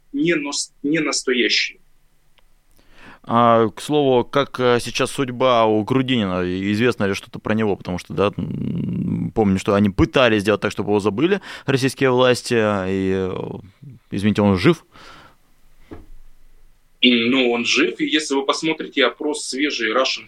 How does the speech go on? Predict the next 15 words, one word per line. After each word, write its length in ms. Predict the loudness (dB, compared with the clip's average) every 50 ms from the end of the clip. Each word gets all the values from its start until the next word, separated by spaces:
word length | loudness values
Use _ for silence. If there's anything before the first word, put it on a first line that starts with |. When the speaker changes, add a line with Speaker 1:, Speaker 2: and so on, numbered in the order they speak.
| _ -4
Speaker 1:
Field, 220 | -2 -2 -2 -4 -8 _ _ _ _ _ _ -6
э, 400 | -4 -4 0 2 2 2 2 2
например, 440 | 0 -2 -4 -2 -2 0 0 0 0 0
там, 180 | 0 0 0 -2 -6 -10 -10 0
кого 240 | 0 0 0 0
бы 140 | -4 -4 -4
вы 80 | -4 -4
хотели, 500 | -2 -2 -2 -2 0 0 0 2 2 0 0
э, 100 | -2 -4 _ _ _ _ _ _ -12 -10 -6 -2 -2 -2 -2 -2 -8 -12 -8
видеть 300 | -6 -6 -4 -6 -8 -2 0
президентом, 840 | 0 0 0 -2 -4 -2 0 2 2 2 2 2 0 0 0 0
ну, 100 | 0 0
вот 160 | 0 0 0 -2
так, 180 | -2 -2 0
навскидку, 640 | -2 -2 0 0 -2 0 0 0 0 0 -4 -4 -4